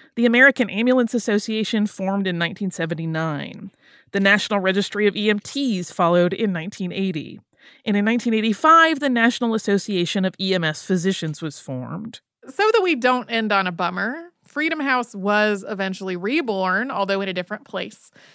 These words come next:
Speaker 2: In twenty twelve, a new Freedom House ambulance service was launched in Saint Paul, Minnesota. And like its namesake, the Saint Paul program formed to offer job opportunities and healthcare to underserved communities, as well as to diversify the city's medical workforce.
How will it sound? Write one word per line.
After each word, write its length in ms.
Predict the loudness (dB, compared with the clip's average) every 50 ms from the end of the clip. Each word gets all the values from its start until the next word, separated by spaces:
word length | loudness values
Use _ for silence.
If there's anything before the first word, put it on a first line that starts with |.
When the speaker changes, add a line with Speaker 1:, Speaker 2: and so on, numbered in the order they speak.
| _ _ -8
Speaker 2:
In 120 | -4 -4
twenty 480 | -4 -4 -2 -2 -2 -2 -2 -6 -8 -8
twelve, 520 | -8 -4 0 0 2 2 2 0 -2 -4
a 120 | -4 -4 -4
new 180 | -2 -4 -4
Freedom 380 | -6 -6 -4 -4 -2 -2 -2 -2
House 260 | -2 -2 -2 -4 -4
ambulance 480 | -6 -6 -2 -2 0 0 -2 -4 -8 -6
service 340 | -4 -4 -4 -4 -4 -8 -8
was 160 | -10 -8 -6
launched 300 | -4 -4 -4 -6 -8 -10
in 140 | -10 -10 -8
Saint 240 | -6 -6 -8 -6
Paul, 180 | -4 -2 -2 0
Minnesota. 680 | 0 0 -2 -4 -6 -6 -6 -4 -2 -2 -2 -2 -4 -6 _ -16 -20 -20 -20 _ _ -10
And 120 | -8 -6
like 200 | -6 -6 -6 -6
its 160 | -8 -10 -6 -2
namesake, 540 | 0 0 0 0 0 0 0 0 0 -2
the 80 | -4 -8
Saint 260 | -4 -2 -2 -2 0
Paul 180 | 0 0 0 0
program 500 | 0 -2 -2 -2 0 -2 -2 -4 -4 -6
formed 360 | -6 -4 -4 -4 -2 -4 -6 -8 -6
to 100 | -6 -4
offer 280 | -2 -2 -2 -2 -2 -2
job 340 | 0 2 4 6 6 6
opportunities 720 | 4 2 2 0 -6 -6 -4 -4 -4 -4 -4 -4 -6 -6 -4
and 160 | -6 -4 -4
healthcare 640 | -2 -2 -2 -2 -2 -4 -6 -6 -4 -4 -4 -6 -6
to 80 | -8
underserved 580 | -8 -6 -6 -6 -6 -6 -6 -6 -8 -8 -8 -12
communities, 600 | -12 -10 -6 -6 -4 -4 -4 -4 -6 -6 -8 -10
as 240 | -8 -6 -6 -6 -6
well 400 | -4 -2 0 2 2 2 2 0
as 180 | -2 -4 -6 -6
to 100 | -8 -8
diversify 720 | -8 -6 -4 -4 -6 -6 -8 -6 -4 -2 -2 -2 -2 -4 -6
the 100 | -10 -14
city's 380 | -12 -10 -8 -8 -10 -10 -12 -14
medical 420 | -10 -8 -8 -8 -8 -10 -12 -10
workforce. 920 | -10 -12 -14 -16 -20 -16 -14 -12 -12 -12 -14 -18 -20 -20 -20 -20 -20 -20